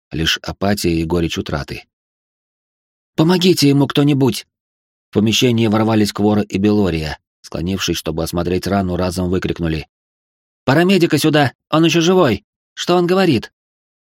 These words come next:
Прислушавшись, Квора не разобрала слов. «По-моему, он бредит!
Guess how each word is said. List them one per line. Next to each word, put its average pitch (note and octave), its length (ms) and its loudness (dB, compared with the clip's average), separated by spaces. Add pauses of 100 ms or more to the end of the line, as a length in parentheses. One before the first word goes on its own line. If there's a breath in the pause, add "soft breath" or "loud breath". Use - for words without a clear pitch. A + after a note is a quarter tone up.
(480)
Прислушавшись, A#2+ 680 -4
Квора G#2+ 540 -2
не E2+ 80 -6
разобрала G2+ 460 -2
слов. - 340 -10 (600)
«По-моему, C3+ 480 0
он C3 160 2
бредит! C3 440 0